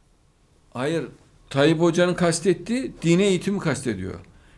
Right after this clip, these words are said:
Yani iman hakikatleri anlatsın, Kur'an mucizeleri anlatsın, Darwinizmi durdursun diyor ama pratikte memurlar bunu yapmayacaklar.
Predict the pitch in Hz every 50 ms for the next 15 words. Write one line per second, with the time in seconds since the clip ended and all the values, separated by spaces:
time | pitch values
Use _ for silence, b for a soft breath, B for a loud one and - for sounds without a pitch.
0 | b - - 113 120 117 - 117 123 151 156 160 170 170 156 - 165 151 147 151
1 | 151 139 135 127 120 117 - 120 - - 131 147 151 156 156 143 135 123 135 139
2 | 135 135 131 127 123 113 - 135 120 110 139 139 143 147 151 147 151 160 156 156
3 | 147 139 143 143 139 147 151 170 240 277 240 147 - B B B B B B B
4 | - 175 180 180 175 214 202 - 220 202 180 180 185 185 185 190 196 202 185 165
5 | 175 190 190 165 185 220 220 196 190 165 131 107 107 98 92 - - 87 90